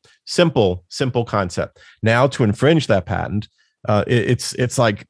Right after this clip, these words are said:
uh, you know, what could someone possibly do to get around infringing that? It seems like that's the essential nuts and bolts of what makes a light bulb work. So that is in itself a broad patent. And that's what a broad patent claim would be for,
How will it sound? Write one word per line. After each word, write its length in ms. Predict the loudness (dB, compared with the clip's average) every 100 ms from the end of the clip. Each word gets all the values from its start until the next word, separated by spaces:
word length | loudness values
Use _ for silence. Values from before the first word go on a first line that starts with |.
| -16
uh, 100 | -14 -8
you 100 | -2
know, 120 | 0
what 320 | 2 2 2
could 140 | 0
someone 260 | 2 0 2
possibly 460 | 0 -2 -2 -2 2
do 140 | 2
to 80 | 2
get 140 | 0
around 320 | 0 0 0
infringing 480 | -4 -4 -4 -2 -2
that? 220 | -2 -4
It 120 | -6 -4
seems 280 | -2 2
like 200 | 2 0 -2 _ -6
that's 320 | -2 -2 -2
the 140 | -2 0
essential 440 | 2 0 0 0
nuts 380 | 2 2 0 -2
and 160 | -2 0
bolts 380 | 0 -2 -6
of 140 | -10 -4
what 180 | -2 0
makes 220 | -2 0
a 40 |
light 240 | 0 0 2
bulb 220 | 0 2
work. 300 | 0 -2 -6 _ _ -20 _
So 200 | 0 0 2
that 420 | 2 2 0 -2
is 480 | 0 0 0 -2 -8 _ _ _ _ _ _ _ _ _ -2
in 100 | -2
itself 680 | -2 0 4 4 0 -10 _ _
a 80 | -6
broad 640 | -4 2 4 4 2 0 -8 -8
patent. 420 | -8 -8 -12 -4
And 140 | 0
that's 280 | 2 0 -2 -10
what 220 | -2 0
a 40 | -2
broad 480 | -2 2 4 2 -2
patent 320 | -6 -4 -6
claim 320 | -2 0 0
would 140 | 0 -2
be 140 | -4
for, 400 | -4 -4 -2